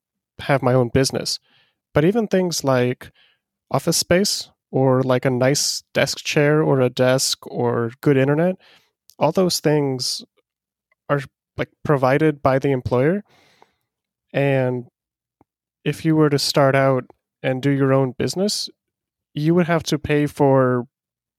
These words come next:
many, many things that I think working in an office, you sort of take for granted. Like, our coffee bill is now much higher 'cause,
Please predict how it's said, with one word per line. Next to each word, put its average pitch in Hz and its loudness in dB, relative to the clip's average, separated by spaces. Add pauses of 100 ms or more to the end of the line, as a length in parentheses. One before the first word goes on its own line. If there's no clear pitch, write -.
many, 165 2
many 151 2
things 165 -2
that 120 -2 (840)
I 147 -8
think 160 -4
working 147 2
in 139 2
an 135 2
office, 139 0
you 147 -2
sort 151 0
of 143 -4
take 151 -2
for 143 -6
granted. 135 -2 (680)
Like, 147 -4
our 135 2
coffee 156 0
bill 120 -2 (760)
is 139 -2
now 135 4
much 139 0
higher 156 2 (100)
'cause, - -4